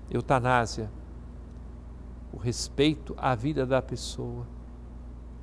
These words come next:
aquele último fiapo de vida, que valor tem na vida da pessoa?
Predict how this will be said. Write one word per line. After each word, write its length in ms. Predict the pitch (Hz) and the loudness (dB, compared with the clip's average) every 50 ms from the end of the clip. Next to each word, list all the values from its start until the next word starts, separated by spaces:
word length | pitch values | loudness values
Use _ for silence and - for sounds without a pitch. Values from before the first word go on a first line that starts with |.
| - - - | -10 -8 -6
aquele 400 | - - - - 143 135 123 156 | -6 -4 0 2 2 4 4 4
último 600 | 185 190 170 - - - 160 160 165 156 147 139 - - - - - - - - - - | 2 2 0 -2 -4 -4 -2 0 0 0 -2 -4 -8 -10 -12 -12 -12 -12 -12 -12 -10 -10
fiapo 800 | - - - - - 131 139 151 160 170 160 - - - - 151 | -10 -10 -10 -6 4 8 12 12 12 12 12 8 2 -8 -6 -4
de 140 | 143 135 139 | -4 -2 -4
vida, 500 | 123 113 123 135 139 139 131 143 139 131 123 - - - - - - - - - - - - - - - - - - - - - - - - - - - - - | -2 0 0 2 2 2 2 2 0 0 0 -4 -10 -12 -12 -12 -12 -12 -12 -12 -12 -12 -12 -12 -12 -12 -12 -12 -12 -12 -12 -12 -12 -12 -12 -12 -12 -12 -12 -6
que 160 | - - 156 | -2 0 2
valor 480 | 139 139 147 135 123 127 143 143 120 - | 4 6 6 6 6 6 4 2 2 0
tem 260 | - - 131 127 123 | 0 0 2 2 2
na 140 | 117 123 117 | 0 -2 -2
vida 280 | 107 117 120 120 120 113 | -2 -2 -2 0 0 0
da 100 | 117 113 | 0 -2
pessoa? 540 | - - 110 - - - - 98 95 104 | -2 -4 -4 -4 -4 -4 -2 -2 -2 -4